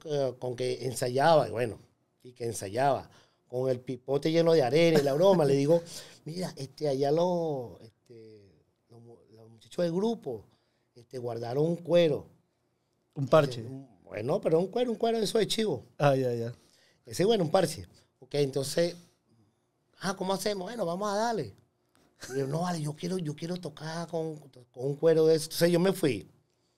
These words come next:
Speaker 1: Yo, o sea, que en pocas palabras, me lo robé, pues. <laughs>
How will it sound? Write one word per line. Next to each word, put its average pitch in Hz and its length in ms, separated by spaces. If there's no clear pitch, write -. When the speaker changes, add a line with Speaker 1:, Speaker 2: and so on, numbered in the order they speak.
Speaker 1:
Yo, 143 140
o 147 140
sea, 151 180
que 147 80
en 131 80
pocas 143 240
palabras, 160 460
me 135 80
lo 131 100
robé, 147 300
pues. 127 180
<laughs> 269 100